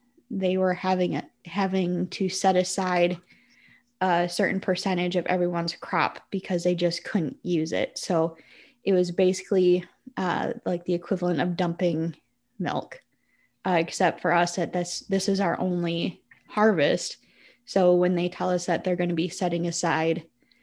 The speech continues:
twenty-five percent of our crop and not getting paid for it, <laughs> like, that's, that's, uh, that's not the best <laughs> option out there. So, um,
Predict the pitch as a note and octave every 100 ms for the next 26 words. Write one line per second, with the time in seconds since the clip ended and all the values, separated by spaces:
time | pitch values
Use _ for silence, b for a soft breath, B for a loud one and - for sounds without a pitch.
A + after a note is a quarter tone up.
0 | _ - G3 F#3 F#3+ E3+ D#3 F#3 - F#3
1 | - F3 D3+ - - G3+ F3 C#3+ - -
2 | _ _ _ _ _ _ _ - F#3 E3+
3 | E3 F3+ E3+ E3+ - - - A#3+ - F#3
4 | E3+ F#3 - - - B B B B -
5 | F3 F#3+ F3+ - - - F#3+ F3+ - F#3+
6 | E3+ E3 E3 b b b _ _ C4 C4
7 | A#3 G#3 - E3 D#3 E3+ - - - B
8 | B B B - F#3+ F3+ - - F#3 D#3+
9 | F#3 F3+ F3+ F3 F3+ F3 G3+ F#3 F3 F3
10 | b b b b b G3 F3+ F3 F3 F3+